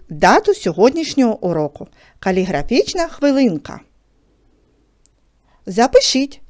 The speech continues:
тільки результати. І ці результати запишіть в порядку зростання. Давайте тепер перевіримо. А ви так записали результати в порядку зростання?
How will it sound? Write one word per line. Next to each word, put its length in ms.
тільки 600
результати. 840
І 100
ці 180
результати 720
запишіть 500
в 40
порядку 680
зростання. 840
Давайте 420
тепер 300
перевіримо. 680
А 100
ви 140
так 320
записали 480
результати 600
в 20
порядку 540
зростання? 640